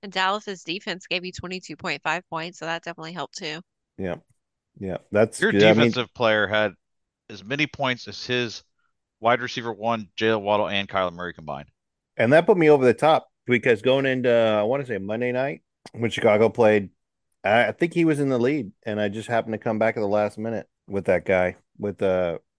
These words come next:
Speaker 2: Mister Roquan Smith. Uh, who knows how to bring the pain train down there on New England?
Speaker 3: Yeah, I, I very rarely have seen teams ride their defense and their defensive player to victory, but you did it.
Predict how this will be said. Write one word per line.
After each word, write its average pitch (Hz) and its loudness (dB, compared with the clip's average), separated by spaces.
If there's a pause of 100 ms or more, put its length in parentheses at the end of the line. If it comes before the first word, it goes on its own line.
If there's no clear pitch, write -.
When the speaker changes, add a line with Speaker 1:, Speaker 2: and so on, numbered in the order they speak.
(120)
Speaker 2:
Mister 104 -10
Roquan 104 0
Smith. - -4 (140)
Uh, 92 -2
who 110 0
knows 107 2
how 101 4
to 95 -16 (120)
bring 110 -2
the 95 -2
pain 107 -4
train 101 -2 (100)
down 101 0
there 101 0
on 101 0
New 98 -2
England? 95 -4 (580)
Speaker 3:
Yeah, 101 2
I, 110 2
I 139 0
very 117 2
rarely 131 2
have 104 -4
seen 117 -14 (360)
teams 113 -10 (160)
ride 107 4
their 107 0
defense 101 -6
and 107 -10
their 98 -2
defensive 101 -10
player 113 2
to 90 -6
victory, 85 -6
but 78 -10
you 101 -10
did 120 0
it. - -6